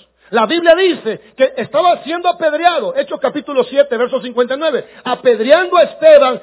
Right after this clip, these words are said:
mientras él invocaba y decía, "Jesús, recibe mi espíritu", y puesto de rodillas, clamó a gran voz. Les dijo, "Señor, no tomes en cuenta este pecado". ¿Y qué estaban haciendo con,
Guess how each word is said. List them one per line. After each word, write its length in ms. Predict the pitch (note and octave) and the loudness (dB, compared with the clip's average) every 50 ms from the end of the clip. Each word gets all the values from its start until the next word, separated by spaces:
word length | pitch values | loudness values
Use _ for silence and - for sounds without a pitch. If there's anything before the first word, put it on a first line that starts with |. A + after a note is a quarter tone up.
| - - | -16 -14
mientras 320 | - B3+ C4+ - C4+ A#3+ - - | -10 -10 -6 -4 -4 -6 -4 -2
él 240 | C4 D#4 F4+ F#4 F#4 | 0 0 0 0 -2
invocaba 640 | E4+ D4 C#4+ C#4+ - - - D4+ D#4+ D#4+ D4 C4+ C#4 | -4 0 2 2 2 2 -2 -2 0 0 0 0 -2
y 80 | C#4 | -2
decía, 520 | C4 B3 - - D#4+ D#4 D4 G#3 - - - | -2 -2 -4 -2 -4 -2 -2 -2 -4 -8 -4
"Jesús, 640 | - C#4 C4 - - - F4 G4 F#4 E4 C4 - - - - | 0 0 0 0 -2 -2 2 2 2 2 0 -4 -12 -14 -4
recibe 500 | - C4 C4 A#3 C4 D4+ F#4 F#4+ F4+ E4+ | 2 2 2 2 2 0 0 0 0 0
mi 100 | D#4+ D#4+ | 0 -2
espíritu", 640 | C4+ - - F4 F4+ E4 D4 C4+ - - C4+ A3+ - - - - | -2 0 2 2 2 2 2 -2 -4 -2 -4 -4 -4 -6 -14 -10
y 120 | C#4 C4+ | -10 -10
puesto 540 | - - - F4 G4 F4+ - - - F4 F4 | -8 -2 0 0 0 0 -4 -8 -6 -4 2
de 120 | E4+ E4 | 2 2
rodillas, 640 | D#4 D4 C4+ C4 D4 F4+ F#4 E4+ D4+ C#4+ D4+ D4+ C4 - - _ _ _ | 2 4 0 2 4 2 2 2 2 0 -2 -2 -2 -4 -10 _ _ _
clamó 480 | - D4+ D4 B3 A#3 A#3+ E4 F4+ F4 E4+ | -6 -4 -4 -2 -2 0 0 0 0 0
a 120 | C#4+ D4 | -2 -4
gran 260 | D4 D#4 D4+ C#4+ B3 A3 | -4 -2 -2 -2 0 4
voz. 260 | C#4 D#4+ D#4+ C4+ - - - - | 6 6 6 6 4 0 -10 -2
Les 140 | A#3 C4+ D#4+ | -2 0 0
dijo, 280 | F4 E4+ D#4+ C#4 A#3 - - - | 0 0 0 -2 -2 -2 -6 -6
"Señor, 600 | - C4+ C4 A3+ A3+ B3 D4+ E4+ F4 E4+ C4+ - - - - | -2 -2 -2 0 0 2 4 6 6 6 4 0 -8 -14 -12
no 640 | F#3 G3+ A3 B3 C#4+ D#4+ F4 F4 D4 - - - - | -8 -2 2 2 6 6 6 4 4 0 -6 -4 4
tomes 420 | C#4 D#4+ E4+ F4 E4+ E4 C#4 - | 6 6 6 6 2 -2 -4 -4
en 140 | C#4 C4 A#3 | -6 -8 -6
cuenta 720 | - - E4 F#4+ G4 F#4 D4+ - F4 E4+ C4 - - _ _ - | 0 2 4 4 4 2 -2 2 2 2 2 0 -6 _ _ -8
este 440 | E4+ G#4 G#4+ G#4+ A#3 - - F#4 | -4 -2 -2 -2 -2 -2 -4 -4
pecado". 680 | F#4 - F#4 F4 G#3+ F4+ F#4+ F#4 E4+ D4 C4 G#3+ E3+ - - _ _ _ _ _ _ _ _ _ _ _ _ _ _ _ _ _ _ _ _ _ _ _ _ _ _ _ _ | -2 -2 -4 -4 0 0 4 4 4 4 2 -2 -4 -6 -18 _ _ _ _ _ _ _ _ _ _ _ _ _ _ _ _ _ _ _ _ _ _ _ _ _ _ _ _
¿Y 100 | - C#4+ | -16 -8
qué 80 | A3 D#4+ | -8 -4
estaban 280 | - F4 E4+ F4+ F4 | 0 0 2 2 2
haciendo 300 | F4 D#4+ - F4 F4+ F4+ | 0 -2 -2 -2 -4 -4
con, 180 | - D#4+ D4+ - | 0 0 -2 -2